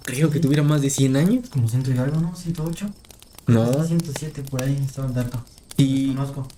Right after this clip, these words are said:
Speaker 1: y tenía veintidós años. A los cien años te hubiera tenido como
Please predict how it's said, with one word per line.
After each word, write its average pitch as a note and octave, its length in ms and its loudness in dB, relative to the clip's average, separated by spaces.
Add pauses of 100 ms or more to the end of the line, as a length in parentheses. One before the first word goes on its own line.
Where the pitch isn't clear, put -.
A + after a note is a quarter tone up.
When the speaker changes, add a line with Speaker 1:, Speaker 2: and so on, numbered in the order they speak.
Speaker 1:
y C3+ 80 2
tenía D3 440 2
veintidós C3 680 0
años. E3 420 2
A A#2+ 80 4
los A#2+ 140 0
cien C#3+ 200 4
años D#3+ 220 2
te C3 80 -2
hubiera C3+ 200 4
tenido D3 320 2
como A#2+ 200 4